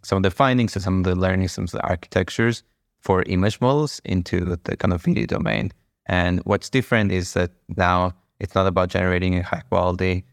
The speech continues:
initial shot, but you essentially need to, uh, train a model that can, uh, learn how to generate, like, temporally consistent, like,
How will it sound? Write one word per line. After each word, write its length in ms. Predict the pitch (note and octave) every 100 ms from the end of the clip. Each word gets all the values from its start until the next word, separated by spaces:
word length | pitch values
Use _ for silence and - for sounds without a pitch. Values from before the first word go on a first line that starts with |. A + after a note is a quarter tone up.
| _
initial 280 | F#2+ F2+ -
shot, 400 | F2+ - C3 -
but 220 | - F2+ -
you 160 | F#2 F2+
essentially 480 | - F#2 - F#2
need 180 | F2+ F2+
to, 300 | - F#2 F2+ - _ _ -
uh, 260 | F2+ E2+ E2
train 260 | - G2
a 60 | F#2+
model 260 | F2 F2
that 180 | F2 F2
can, 280 | - F2+ F2+
uh, 200 | F#2 F2+
learn 260 | E2+ F2+ F2+
how 140 | F2+
to 160 | F2+ G2 - -
generate, 280 | - C#2
like, 200 | F2 E2+
temporally 400 | - F2 - A1+
consistent, 640 | - - - G#2 - - E2+
like, 200 | -